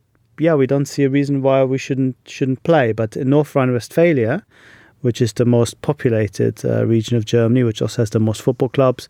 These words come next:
and the most cases, there is increasing political pressure to move everything behind closed doors, which would affect on Wednesday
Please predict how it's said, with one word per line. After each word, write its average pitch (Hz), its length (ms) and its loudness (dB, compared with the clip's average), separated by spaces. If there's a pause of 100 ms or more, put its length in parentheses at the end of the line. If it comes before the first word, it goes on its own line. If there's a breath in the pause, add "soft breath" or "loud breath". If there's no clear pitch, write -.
and 139 160 2
the 131 60 2
most 127 320 -2
cases, 143 680 -4 (560 loud breath)
there 135 200 4
is 127 440 0 (280)
increasing 165 560 0
political 139 380 0
pressure 117 420 -6
to 110 520 -6 (200)
move 120 200 -2
everything 120 420 -2
behind 110 300 -4
closed 107 240 -6
doors, 139 280 0
which - 160 -12
would 135 120 2
affect - 420 -4 (320 loud breath)
on 117 160 0
Wednesday 123 640 2